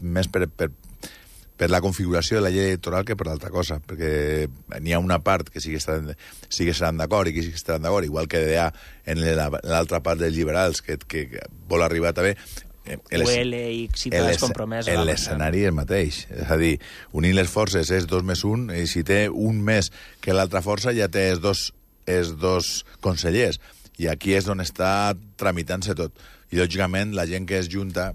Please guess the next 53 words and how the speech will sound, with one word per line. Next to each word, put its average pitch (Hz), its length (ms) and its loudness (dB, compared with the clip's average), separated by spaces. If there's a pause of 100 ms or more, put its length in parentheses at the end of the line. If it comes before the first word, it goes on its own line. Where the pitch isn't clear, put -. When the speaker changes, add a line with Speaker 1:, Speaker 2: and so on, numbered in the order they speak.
Speaker 1:
pues, - 220 2
el 87 80 -6
P 101 240 2
S 98 160 0
i - 80 4
S 92 80 2
D 90 100 2
P 90 140 0
no, 85 160 -2
no 80 180 -4
aniran 85 240 2
mai 82 280 0 (720)
mai 85 380 4
junts 90 480 0
perquè, 80 520 0 (260)
eh, 73 120 -6 (600)
perquè 76 260 -6
sabem 80 320 0
lo 80 140 0
que, 80 240 2
lo 82 160 0
que 80 80 2
passa 85 220 0
i - 20 4
lo 76 100 2
que 78 120 0
ha - 20 -4
passat 87 260 2
i 82 60 2
el, 80 80 2 (240)
el 73 80 -2
passat 87 400 0 (400)
condiciona 87 480 2 (160)
absolutament 82 720 2
aquesta 78 280 0
relació. 80 420 0 (480)
Ah, 82 100 2
llavors, 92 320 2
la, 76 240 -2
l'única 87 260 0
possibilitat 87 460 2
són 92 160 2
aquestes 82 340 0
forces 85 220 -2
que 101 80 -2
estan 87 160 0
unint-se. 82 400 0
És 73 80 0
a 73 80 2
dir, 73 100 4
per 76 140 -6
una 78 160 0
part, 87 220 2